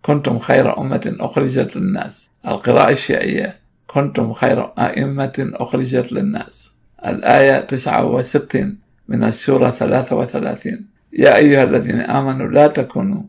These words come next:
كالذين آذوا موسى فبرأ-، فبرأه الله مما قالوا." القراءة الشيعية:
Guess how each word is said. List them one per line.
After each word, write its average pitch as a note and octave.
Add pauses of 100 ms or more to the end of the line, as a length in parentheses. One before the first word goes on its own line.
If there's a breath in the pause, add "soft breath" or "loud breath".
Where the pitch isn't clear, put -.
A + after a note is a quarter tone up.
(140)
كالذين -
آذوا C#3
موسى C3+ (320)
فبرأ-، B2+
فبرأه B2+
الله C3
مما -
قالوا." - (380)
القراءة B2
الشيعية: -